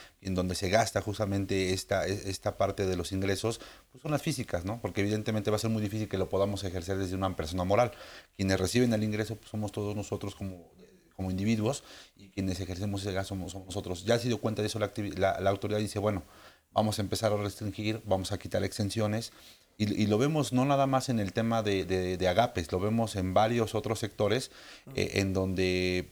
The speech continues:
Speaker 1: el tema fiscalizador está siendo esencial para el tema de la recaudación. Entonces, eh, desde mi punto de vista, creo que, eh, debemos estar muy atentos justamente a lo que se viene ya el siguiente año, a tomar mejores decisiones,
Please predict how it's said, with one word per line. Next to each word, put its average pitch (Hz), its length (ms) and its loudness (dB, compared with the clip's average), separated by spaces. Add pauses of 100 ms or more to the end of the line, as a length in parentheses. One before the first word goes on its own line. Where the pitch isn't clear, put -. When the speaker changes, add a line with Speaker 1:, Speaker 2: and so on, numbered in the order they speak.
Speaker 1:
el 92 220 -4
tema 123 340 2
fiscalizador 98 640 -2
está 107 180 -6
siendo 110 200 -4
esencial 101 460 -2
para 104 200 0
el 90 100 -4
tema 104 340 -2 (300)
de 92 140 2
la 90 100 4
recaudación. 87 680 0
Entonces, 98 760 -2
eh, 90 240 -4
desde 92 160 -2
mi 92 80 -2
punto 123 260 -2
de 117 60 2
vista, 113 240 0
creo 110 180 -2
que, 113 260 2 (500)
eh, 90 300 0
debemos 120 300 2
estar 135 140 0
muy 135 160 0
atentos 113 640 -2
justamente 107 800 -2
a 95 100 4
lo 90 160 -2
que 90 140 -6
se 90 140 -4
viene 110 220 2
ya 107 100 2
el 101 80 0
siguiente 98 340 -2
año, 98 260 -2
a 101 140 2
tomar 110 240 2
mejores 123 340 0
decisiones, 101 680 -2